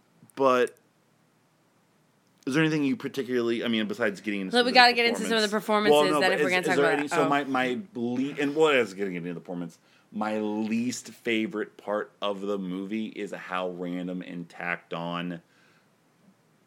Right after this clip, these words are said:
Speaker 1: uh, the, the Olsen character is, and also the, the eviction stuff with the family. Like, it's so unnecessary. It's so,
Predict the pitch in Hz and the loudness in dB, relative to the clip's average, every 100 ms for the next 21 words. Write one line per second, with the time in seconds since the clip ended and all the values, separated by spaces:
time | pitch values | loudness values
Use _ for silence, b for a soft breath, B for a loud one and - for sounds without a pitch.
0 | _ _ _ _ _ 110 98 90 85 82 | _ _ _ _ _ -2 0 0 -2 -4
1 | 80 _ _ _ _ - 110 117 - _ | -8 _ _ _ _ -6 -4 -4 -6 _
2 | - 104 110 117 110 107 101 90 - 104 | -16 -6 -2 0 -2 -4 -6 -8 -6 -4
3 | 87 - 90 85 82 82 _ b b - | -4 -4 -6 -4 -6 -8 _ b b -10
4 | 107 - 104 101 - 113 110 110 - - | -8 -4 -2 -2 0 0 2 0 -4 -12
5 | 92 85 92 87 85 82 85 85 82 - | -12 -2 0 0 0 -4 -6 -6 -10 -12
6 | - - - - - - - - 110 - | -18 -14 -16 -16 -20 -18 -18 -18 -18 -20
7 | - - 110 - - - 117 107 113 120 | -18 -14 -12 -12 -12 -4 0 2 2 0
8 | - 110 110 101 95 90 - 92 - 98 | -2 -4 -2 -2 -4 -6 -10 -10 -4 -2
9 | 95 95 92 - 98 87 - - - 95 | 0 -2 -6 -8 -16 -12 -8 -8 -4 -4
10 | 92 95 95 | -2 -2 -2